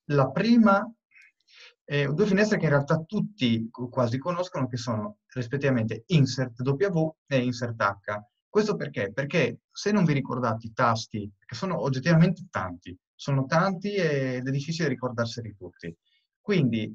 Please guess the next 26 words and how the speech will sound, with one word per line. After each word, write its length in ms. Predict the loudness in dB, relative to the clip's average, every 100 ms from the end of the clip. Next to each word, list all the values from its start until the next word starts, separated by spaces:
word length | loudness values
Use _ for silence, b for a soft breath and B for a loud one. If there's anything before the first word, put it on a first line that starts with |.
| -4
mm, 640 | 0 0 0 0 -2 -4
volevo 240 | -4 -2 2
un 80 | 4
attimo 240 | 4 0
spendere 320 | -2 -2 0
due 160 | -2 0
parole 400 | 2 2 2 0
per, 320 | 0 2 0 -2 -2 -4
eh, 140 | -6 -4
ricordare 560 | -4 -6 -2 -2 -2
questi 240 | -6 -16 -12
tasti 260 | -14 -14
qui. 180 | -18 -18 -18 _ _ _ _
Insert 320 | -4 -2 0 -2
W 600 | -2 -2 -2 0 -2 -4 -8
per 140 | -8
vedere 400 | -4 2 4 2
quelli 220 | 0 -6 -6
che 80 |
sono 200 | -8 -4
i 80 | -4
tasti 280 | -4 -8 -10
più 160 | _ -10
comuni 560 | -8 -6 -4 -2 -4 -8
di 240 | -10 -4 -4
Zoom 460 | -4 -2 -2 -2